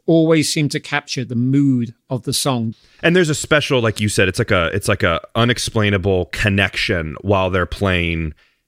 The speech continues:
Speaker 2: And, and I mean, the, the age difference kinda makes it a little bit of a big brother, little brother type of feel where, you know,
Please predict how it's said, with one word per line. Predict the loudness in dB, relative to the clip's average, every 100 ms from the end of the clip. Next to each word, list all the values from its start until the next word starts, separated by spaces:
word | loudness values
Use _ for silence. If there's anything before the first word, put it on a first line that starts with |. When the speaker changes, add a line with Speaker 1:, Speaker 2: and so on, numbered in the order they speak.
| -2
Speaker 2:
And, | 0 0 0
and | 0 2
I |
mean, | 2 2 2
the, | 2
the | 2 2 2
age | 2 2 0
difference | 0 2 0 0
kinda | 0 2
makes | 2 0 2
it | 2
a |
little | 2 2 2
bit | 0
of | 0
a | 0
big | 0 2
brother, | 0 2 0
little | 2 0 2
brother | 0 0 0
type | 0 0 0
of | -4
feel | -4 0 2 2 0 0
where, | 0 2 2 0 -2
you | 0
know, | 0 0 -2 -4